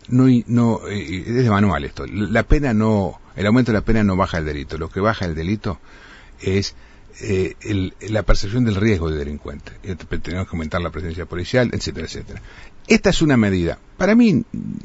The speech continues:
eh, afecta al diez por ciento de los delitos. Pa-, para mí no, y, y, y, y últimamente, a-, al, al no escaparse menores de berro, bajó muchísimo la, la cosa de los jóvenes. A mí me asaltó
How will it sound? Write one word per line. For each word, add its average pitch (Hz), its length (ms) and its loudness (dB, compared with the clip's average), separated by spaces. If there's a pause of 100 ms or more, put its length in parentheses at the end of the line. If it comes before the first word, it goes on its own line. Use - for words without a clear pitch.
eh, 98 260 -6
afecta 135 440 2
al 110 60 4
diez 127 140 2
por 101 140 -2
ciento 104 300 0
de 80 40 0
los 82 100 -2
delitos. 95 460 -2 (500)
Pa-, - 200 -2
para 139 180 6
mí 196 160 6
no, 131 260 2
y, 104 180 0
y, 113 260 0
y, 117 300 0
y - 20 4
últimamente, 135 640 4 (180)
a-, 104 120 -8
al, 107 360 0
al 110 180 2
no 147 160 6
escaparse 98 800 -2
menores 98 380 0
de 90 80 -2
berro, 143 380 2
bajó 104 480 -2 (240)
muchísimo 107 600 2
la, 71 280 -4
la 80 160 -6
cosa 80 240 -8
de 76 60 -6
los 69 80 -10
jóvenes. - 460 -12
A - 40 -6
mí 139 100 2
me 143 80 4
asaltó 85 480 -2